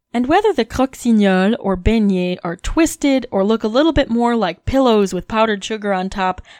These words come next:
I guarantee you'll enjoy them with a nice cup of coffee or hot chocolate. As Christmas Eve was such a lively affair, Christmas Day was fairly quiet.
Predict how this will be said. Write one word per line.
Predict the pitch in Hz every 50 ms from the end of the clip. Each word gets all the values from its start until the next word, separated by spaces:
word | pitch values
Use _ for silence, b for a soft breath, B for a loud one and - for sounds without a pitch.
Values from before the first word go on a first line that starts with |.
| B B
I | - 269
guarantee | 254 - 262 240 220 208 202 - 202
you'll | 202 190 185 180 180
enjoy | 180 180 180 185 185 185 180
them | 180 170
with | 170 165 170
a | 170
nice | 175 175 185 185 -
cup | - - 175 -
of | 165 -
coffee | - 165 160 165 - - 165 160
or | 160 160
hot | 160 - 165 - -
chocolate. | - - 170 160 156 - - 165 - - - - - _ _ _ _
As | 214 208 202 202
Christmas | - - 330 339 - - 262 226 - 226
Eve | 226 226 220 -
was | 190 185 180 -
such | - 254 285 285 -
a | 214
lively | 190 185 190 196 202 202 208 208 190 185 180
affair, | 175 - - - 220 208 196 175 170 180 - b b b b b b
Christmas | - 392 403 - - 349 330 -
Day | - - 254 262 269 262
was | 240 208 202 -
fairly | - 247 262 302 320 320
quiet. | 285 - - - 269 294 320 294 202 143 - - - -